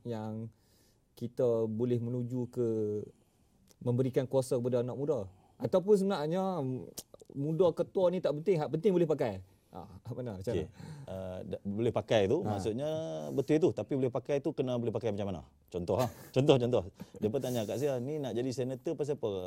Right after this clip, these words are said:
Speaker 2: Kena umur tiga puluh ke atas aku boleh.
Speaker 1: Faham.
Speaker 2: Tapi mengundi yang pun suruh turun sampai lapan belas."
Speaker 1: Tahu, tahu.
Speaker 2: Kami pun nak muda teringin juga. So,
Speaker 1: Hmm.
Speaker 2: satu hari tu, uh, dua minggu sudah.
Speaker 1: Hmm.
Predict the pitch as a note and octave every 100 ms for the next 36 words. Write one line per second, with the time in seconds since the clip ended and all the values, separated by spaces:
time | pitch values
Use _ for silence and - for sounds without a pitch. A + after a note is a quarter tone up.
0 | F2 - F#2+ F#2+ F#2+ F#2 - F2+ F#2 -
1 | G2 F2+ - E2 F#2+ F#3 E3 - F2 F#2+
2 | F#2 F#2+ D#3+ C#3 B2 C#3+ F#3 F3 C3 G#2
3 | G2 F#2+ F2+ F2 - - F#2 F2 F2 F#2
4 | C3 C#3 F#3 - A#2 C#3 _ A2+ D3+ F3+
5 | F#3 E3+ C#3+ F3 F3+ D#3 A#2+ F3+ F#3+ -
6 | A2+ A2+ G#2 C#3+ D3 G3 D#3+ G#2 F2+ G2+
7 | C#3+ - _ - G#2+ G2+ A#2 C3+ B2+ G#2
8 | - _ - G#2 F#2